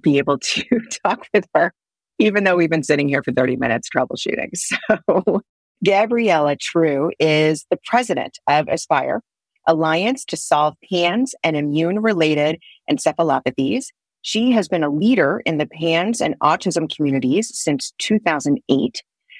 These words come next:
As a part of the New England pans and pandas Association,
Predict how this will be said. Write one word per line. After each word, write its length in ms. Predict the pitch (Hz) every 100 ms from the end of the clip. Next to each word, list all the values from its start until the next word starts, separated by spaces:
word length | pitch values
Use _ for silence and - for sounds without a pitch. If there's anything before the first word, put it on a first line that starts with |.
| - -
As 120 | 170
a 60 |
part 380 | 160 - 208 277 -
of 320 | 170 165 151
the 80 | 160
New 160 | 151 156
England 440 | 233 226 156 139
pans 480 | 170 165 156 165 151
and 220 | 143 139 -
pandas 340 | 156 156 165 -
Association, 920 | 160 160 147 165 151 131 - 151 240